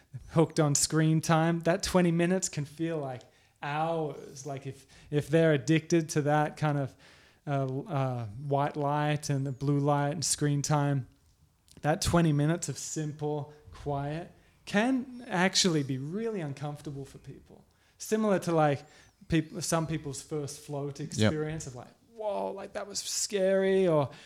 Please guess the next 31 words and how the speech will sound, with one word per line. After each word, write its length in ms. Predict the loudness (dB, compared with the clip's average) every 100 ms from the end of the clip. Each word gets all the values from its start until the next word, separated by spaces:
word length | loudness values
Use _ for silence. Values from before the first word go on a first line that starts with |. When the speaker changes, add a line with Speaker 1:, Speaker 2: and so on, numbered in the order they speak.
| -16 -2
Speaker 1:
I 80 | 2
mean, 400 | 4 2 0 0
most 300 | 2 2 0
people 280 | -2 -2
eventually 440 | -6 -6 -8 -8 -8
relax 480 | -10 -12 -12 -12 -12
into 340 | -12 -10 -10
it. 180 | -8 -2
Speaker 2:
Mm. 320 | 0 0 -2 -4
Speaker 1:
But 140 | -2
some 260 | 2 2 2
people 200 | 2 0
are 120 | -4
like, 120 | -8
"Fuck, 260 | -14 -16 -16
I 40 |
was 100 | -12 -10
just, 200 | -6 -6
like, 160 | -8
faced 320 | -2 -2 0
with 100 | -4
my 140 | -6 -8
thoughts 500 | 2 6 6 6 2
and 100 | -4
faced 360 | 0 0 0
with 200 | 0 -2
all 200 | 0 -2
this 240 | 0 -2 -6 _ -6
craziness," 680 | 0 2 2 2 2 0 0
and, 180 | 0
uh, 200 | 0 -2